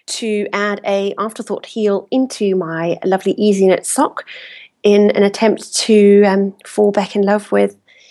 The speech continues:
afterthought heels. So I'll be updating everyone on the blog about my progress there with some, some lovely pictures of some very enable-worthy yarn. So I wanted to just talk a little bit about self-striping yarns,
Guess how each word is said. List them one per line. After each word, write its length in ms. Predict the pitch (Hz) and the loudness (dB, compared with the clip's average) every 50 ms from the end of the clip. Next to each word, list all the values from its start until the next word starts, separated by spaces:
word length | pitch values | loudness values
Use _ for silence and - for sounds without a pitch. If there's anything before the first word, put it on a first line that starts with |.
| - _ _ _ _ _ - | -20 _ _ _ _ _ -4
afterthought 500 | 175 196 - - 202 - 196 - 202 - | -2 -2 -2 -2 -2 -2 -2 -2 -4 -4
heels. 340 | - - 233 240 208 190 - | 0 2 4 4 4 2 0
So 320 | - - 202 190 190 190 - | 0 0 2 4 4 4 2
I'll 160 | - 196 196 | 2 0 0
be 100 | 196 220 | 2 2
updating 540 | 220 220 220 - 214 202 202 202 - - 202 | 0 0 0 0 0 0 0 0 -2 -4 -6
everyone 220 | 196 190 196 190 | -4 -4 -4 -4
on 100 | 190 185 | -4 -4
the 80 | 190 185 | -6 -4
blog 340 | - 190 180 175 175 175 - - _ _ _ _ _ _ - | -2 -2 0 0 -2 -4 -8 -14 _ _ _ _ _ _ -8
about 220 | 202 - 180 - | -4 -4 -4 -2
my 120 | - 185 180 | -4 -6 -8
progress 540 | - - - 202 190 185 - 170 165 - | -8 -8 -6 -6 -4 -4 -4 -6 -8 -8
there 380 | - - 160 151 151 160 170 170 165 | -6 -2 -2 0 0 -2 -4 -6 -10
with 120 | 175 170 | -12 -12
some, 400 | - - - 175 170 175 180 175 _ _ _ - | -12 -10 -8 -6 -6 -6 -8 -12 _ _ _ -12
some 160 | - - 185 | -6 -4 -2
lovely 220 | 185 180 170 - | -2 -2 -4 -6
pictures 460 | 170 - - - - - - - 165 - | -6 -6 -8 -10 -10 -10 -10 -10 -10 -10
of 120 | - - | -12 -14
some 400 | - - - 165 165 165 165 - _ _ _ _ _ | -10 -6 -4 -4 -4 -4 -6 -12 _ _ _ _ _
very 300 | - - 160 170 170 - | -2 0 2 2 2 2
enable-worthy 800 | - 170 165 - - 170 170 165 160 170 165 165 156 156 156 156 | 0 -2 -2 -2 -2 -2 -2 -2 -6 -6 -4 -4 -6 -4 -4 -4
yarn. 460 | 151 156 147 143 143 131 131 143 165 - _ _ _ _ - - - - - - - - _ _ _ | -4 -4 -4 -4 -4 -4 -6 -8 -10 -14 _ _ _ _ -20 -20 -20 -20 -20 -20 -20 -20 _ _ _
So 400 | - - - 226 226 220 226 220 220 - - - - - - | -16 -6 0 2 2 2 2 0 -4 -10 -16 -16 -12 -6 -2
I 40 | 277 | 2
wanted 260 | 311 381 403 415 539 | 2 2 2 0 -2
to 140 | - - 427 | -4 -4 -2
just 180 | - 285 285 - | -2 -2 -2 0
talk 220 | - 285 277 285 | 0 0 0 2
a 60 | 247 | 0
little 180 | 226 247 294 294 | 0 2 2 2
bit 220 | - 220 196 - - | 2 2 0 0 -2
about 400 | - - - 202 196 190 - - | -6 -4 -4 -2 -2 -2 -4 -6
self-striping 1120 | - - 247 247 269 - - - 254 226 233 233 233 240 233 226 226 226 220 220 220 - | -6 -4 -2 -2 -4 -4 -4 -2 -2 -2 -2 -2 -4 -2 -2 0 -2 -2 -4 -6 -8 -10
yarns, 920 | - 196 196 185 180 180 185 190 185 185 190 190 190 190 196 190 - - | -8 -6 -4 -4 -2 -4 -4 -4 -4 -4 -4 -4 -4 -6 -6 -6 -8 -12